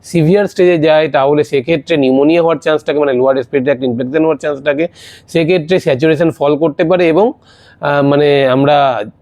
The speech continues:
এটা mainly, আহ, ডে-, রেসপিরেটরি ডিস্ট্রেস যদি হয়ে থাকে, মানে শ্বাসকষ্ট যদি হয়ে থাকে, তাহলে দেখবো স্যাচুরেশন ফল করছে। তো এগুলোও কিন্তু আমরা দেখতে পাই। এখন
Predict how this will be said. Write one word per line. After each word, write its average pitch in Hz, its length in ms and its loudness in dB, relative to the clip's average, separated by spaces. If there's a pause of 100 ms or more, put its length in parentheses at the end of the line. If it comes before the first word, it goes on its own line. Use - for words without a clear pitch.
এটা 131 260 0
mainly, 170 360 2
আহ, 143 320 0 (100)
ডে-, 131 280 2
রেসপিরেটরি 135 480 -2
ডিস্ট্রেস 165 340 -2
যদি 156 220 0
হয়ে 131 200 0
থাকে, 131 220 -2
মানে 127 160 0
শ্বাসকষ্ট 127 400 0 (140)
যদি 151 120 2
হয়ে 127 180 2
থাকে, 123 280 -2 (340)
তাহলে 143 200 0
দেখবো 135 240 0
স্যাচুরেশন 131 600 -2
ফল 120 260 -2
করছে। 135 300 -2
তো 151 140 -2
এগুলোও 135 380 0
কিন্তু 143 260 0
আমরা 131 300 0 (380)
দেখতে 127 360 -2
পাই। 101 320 -2 (1200)
এখন 175 720 2